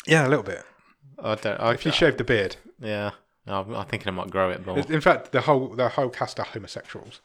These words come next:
Speaker 2: Yeah.
Speaker 1: And it's about a homosexual birthday party in the seventies in New York.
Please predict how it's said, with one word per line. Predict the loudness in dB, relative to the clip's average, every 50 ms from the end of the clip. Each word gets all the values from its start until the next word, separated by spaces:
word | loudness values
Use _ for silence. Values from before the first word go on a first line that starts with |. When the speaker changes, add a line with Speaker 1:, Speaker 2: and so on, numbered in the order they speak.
| _ -6
Speaker 2:
Yeah. | -6 -6 -6 -8 -14 -20 _ -8
Speaker 1:
And | -8 -6 -6
it's | -6 -6 -6 -2
about | 2 4 4 4 4 2 0 -4
a | -8
homosexual | -8 -6 -6 -6 -6 -6 -6 -8 -8 -8 -8 -8 -8 -8 -8 -4
birthday | -2 0 0 0 0 -2 -4 -2
party | 2 2 2 2 2 0 -2 -2
in | -2
the | -4 -2
seventies | 0 0 0 0 -2 -4 -4 -4 -2
in | -4 -2
New | 0
York. | 2 4 4 4 2 0 -4